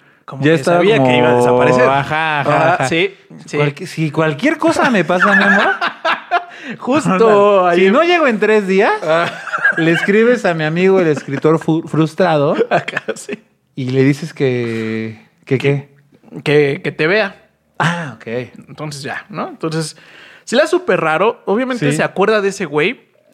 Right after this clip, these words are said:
Speaker 1: Es de la infancia, digamos que, de hecho, es como que se separan en la prepa.
Speaker 2: Ah, ok.
Speaker 1: O sea, crecen en el mismo barrio, van como a las mismas escuelas.
Speaker 2: Ajá, ajá.
Speaker 1: Y nos describe que, pues, este güey, el fan show, es como,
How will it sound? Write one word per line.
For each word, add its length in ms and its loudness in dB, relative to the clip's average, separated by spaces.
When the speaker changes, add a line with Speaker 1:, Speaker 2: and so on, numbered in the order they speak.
Speaker 1:
Es 240 0
de 180 4
la 500 0
infancia, 1200 -2
digamos 360 -6
que, 180 -10
de 100 -6
hecho, 160 -10
es 60 -10
como 180 -8
que 60 -14
se 80 -14
separan 340 -2
en 120 -6
la 160 -10
prepa. 480 -2
Speaker 2:
Ah, 120 0
ok. 140 -4
Speaker 1:
O 40 -14
sea, 100 -2
crecen 280 -2
en 60 -2
el 80 -6
mismo 280 -2
barrio, 340 2
van 240 -4
como 160 -8
a 40 -6
las 80 -12
mismas 200 -10
escuelas. 440 -4
Speaker 2:
Ajá, 180 -2
ajá. 340 -4
Speaker 1:
Y 500 -4
nos 200 -2
describe 320 -4
que, 100 -4
pues, 180 -10
este 220 -8
güey, 260 -4
el 100 -6
fan 160 -2
show, 220 -2
es 160 -6
como, 720 -10